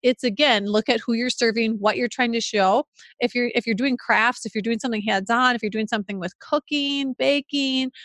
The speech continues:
something where people would just, their mouths would water or they'd get excited about seeing the crafts you're working on or whatever it might be,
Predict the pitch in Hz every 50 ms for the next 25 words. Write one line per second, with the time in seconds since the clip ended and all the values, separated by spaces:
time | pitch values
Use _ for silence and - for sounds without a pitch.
0 | - _ - - 320 311 - 330 294 269 247 220 - - 247 - 254 233 220 208
1 | 185 - 208 - - 196 190 202 190 220 - - - 254 247 214 214 214 214 220
2 | 220 220 226 226 - 214 190 196 196 185 208 190 190 190 - - - 226 220 226
3 | 208 208 175 139 - - - 226 220 220 220 - - 214 214 220 - - 220 208
4 | 208 208 - 226 214 214 208 208 214 214 214 190 180 180 202 214 220 226 226 226
5 | 220 220 226 - - 233 220